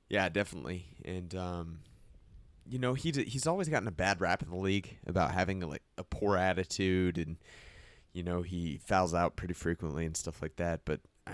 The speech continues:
don't know. I think that's just coaches who are trying to be dominating in the locker room, um, running up against somebody who's pretty passionate about the game.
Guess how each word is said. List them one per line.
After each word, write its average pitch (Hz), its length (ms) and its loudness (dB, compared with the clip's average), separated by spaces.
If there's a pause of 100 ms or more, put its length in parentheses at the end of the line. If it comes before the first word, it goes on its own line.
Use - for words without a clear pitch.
don't 87 100 -6
know. 80 300 0
I 92 100 -2
think 107 360 -2
that's 92 420 2
just - 640 -2 (960)
coaches 110 440 6
who 101 120 2
are 92 60 2
trying 98 300 -2
to 92 60 -2
be 85 160 -8
dominating 92 760 0
in 98 80 -2
the 101 60 -2
locker 101 380 0
room, 98 340 0 (560)
um, 80 520 -4 (580)
running 87 320 0
up 82 120 0
against 80 280 -2
somebody 71 300 -2
who's 82 200 -2
pretty 80 300 -2
passionate 78 640 -2
about 78 340 -2
the - 100 -2
game. 80 320 -2